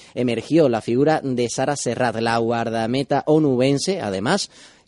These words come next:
que detuvo un lanzamiento a Amanda San Pedro y que fue el que a la postre metió a su equipo en la gran final.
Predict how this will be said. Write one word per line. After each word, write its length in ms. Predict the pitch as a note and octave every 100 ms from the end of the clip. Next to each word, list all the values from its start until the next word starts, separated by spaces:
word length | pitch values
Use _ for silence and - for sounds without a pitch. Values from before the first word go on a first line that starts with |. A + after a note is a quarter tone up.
| -
que 500 | A#2 A#2 A2+ A2+ G#2+
detuvo 400 | G2+ - C3 B2+
un 80 | B2+
lanzamiento 540 | B2+ B2+ B2+ D3 C3+
a 20 |
Amanda 360 | C3 C3+ C3+ B2+
San 180 | B2+ B2+
Pedro 240 | C#3 D3+
y 60 | D3
que 120 | A2
fue 300 | - D3 G#2 A2+
el 240 | A#2 G2+
que 140 | G#2
a 80 | G2
la 120 | F#2+
postre 360 | F#2+ D3 E3 D#3
metió 380 | A2+ G#2+ A#2+ F#2+
a 80 | G#2
su 100 | G2+
equipo 400 | A2 D3 F3 - -
en 180 | B2 A2
la 80 | G#2
gran 240 | C3+ F3
final. 380 | - A#2+ C3